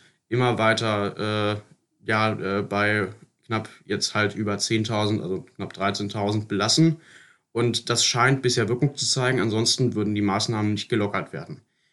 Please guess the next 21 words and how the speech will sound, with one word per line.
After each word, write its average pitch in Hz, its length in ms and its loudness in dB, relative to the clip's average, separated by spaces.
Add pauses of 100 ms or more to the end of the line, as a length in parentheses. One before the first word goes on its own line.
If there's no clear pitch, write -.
(100)
In 123 140 2
Deutschland 170 340 4
sieht 156 140 2
es 151 80 2
bisher 165 260 4
so 143 140 2
aus, 98 220 0
dass 120 160 0
die 127 80 2
Maßnahmen 127 480 2
zum 120 160 -2
Teil 110 180 0
auch 143 260 0
Wirkung 160 300 2
zeigen. 151 380 2
Stand 113 260 -2
jetzt 127 220 0
haben 113 160 0
wir 113 160 0
einhunderttausendsiebenhundertsiebzig 113 1600 -2
Infizierte, 117 800 0